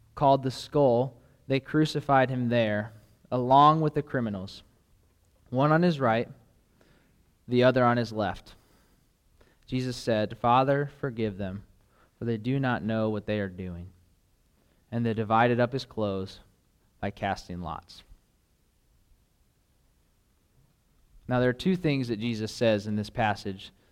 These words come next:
that I really want you to pay attention to, just like verse forty-one in chapter nineteen. The first is that he's literally walking the path to die.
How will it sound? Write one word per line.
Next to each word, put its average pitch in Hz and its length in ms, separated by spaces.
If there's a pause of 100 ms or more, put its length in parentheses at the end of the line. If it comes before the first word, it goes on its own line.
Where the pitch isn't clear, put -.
(140)
that 123 120
I 127 40
really 160 340
want 120 280
you 113 80
to 110 60
pay 110 200
attention 101 480
to, 92 240 (260)
just 156 260
like 131 240 (240)
verse 127 220
forty-one 117 640
in 104 100
chapter 107 380
nineteen. 101 560 (1300)
The 127 80
first 175 300
is 139 120
that 127 400 (920)
he's 190 240
literally 208 720 (140)
walking 160 560
the 190 80
path 120 440 (540)
to - 80
die. 110 400